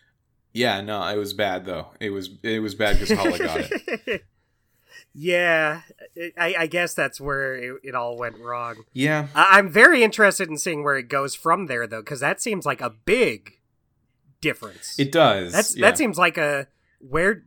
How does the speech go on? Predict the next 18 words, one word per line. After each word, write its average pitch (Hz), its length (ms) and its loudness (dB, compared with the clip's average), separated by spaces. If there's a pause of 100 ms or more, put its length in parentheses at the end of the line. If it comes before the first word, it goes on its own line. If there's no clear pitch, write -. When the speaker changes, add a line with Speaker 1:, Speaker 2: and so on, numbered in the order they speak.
(120)
Speaker 2:
how 180 220 2
can 165 240 -10
this 151 420 -6 (640)
go, 131 640 0
like, 139 280 -6
the 131 120 -10
same 131 340 -6
way? 190 260 -6 (400)
Speaker 1:
Yeah, 107 400 -2
uh, 104 280 -6
um, 98 440 -6 (1500)
my, 196 580 0
my 165 240 0
take 175 420 -6 (100)
on 131 180 -4
that 120 260 -2
was 107 600 -4
that 104 260 -6